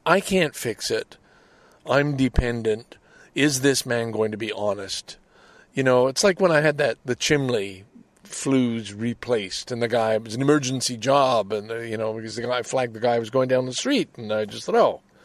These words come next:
he could do it," and he did it on the spot, and I think he charged me five hundred dollars for, like, a, maybe a, a, a job that might have been worth a hundred and fifty at most. <sighs>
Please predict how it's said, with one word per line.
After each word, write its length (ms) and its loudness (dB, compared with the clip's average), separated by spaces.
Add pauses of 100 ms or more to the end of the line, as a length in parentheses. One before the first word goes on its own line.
(720)
he 100 0
could 140 -6
do 180 -2
it," 100 -4
and 80 -8
he 80 -2
did 120 -2
it 60 4
on 100 -4
the 80 -8
spot, 260 -2
and 100 -4
I 40 0
think 120 0
he 60 -12
charged 260 -2
me 80 -10
five 280 -6
hundred 300 -10
dollars 340 -4
for, 240 -10
like, 240 -14
a, 160 -12
maybe 280 -12
a, 240 -12 (140)
a, 40 -16 (180)
a 40 -18
job 300 -2
that 100 -12
might 140 -4
have 60 -12
been 140 -14
worth 180 -12
a 60 -8
hundred 240 -12
and 120 -20
fifty 420 -10
at 140 -10
most. 480 -10 (1200)
<sighs> 80 -10